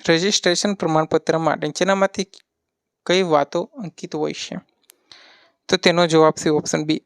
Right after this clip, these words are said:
અનુમતિ યાત્રીઓની સંખ્યા. પછીનો પ્રશ્ન, કયો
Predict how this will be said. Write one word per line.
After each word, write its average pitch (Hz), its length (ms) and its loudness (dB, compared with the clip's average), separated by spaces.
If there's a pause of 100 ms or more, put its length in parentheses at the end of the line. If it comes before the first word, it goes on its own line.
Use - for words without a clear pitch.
અનુમતિ 160 580 -2
યાત્રીઓની 156 580 -2
સંખ્યા. - 560 -8 (720)
પછીનો 160 300 -2
પ્રશ્ન, - 260 -16 (680)
કયો 196 360 2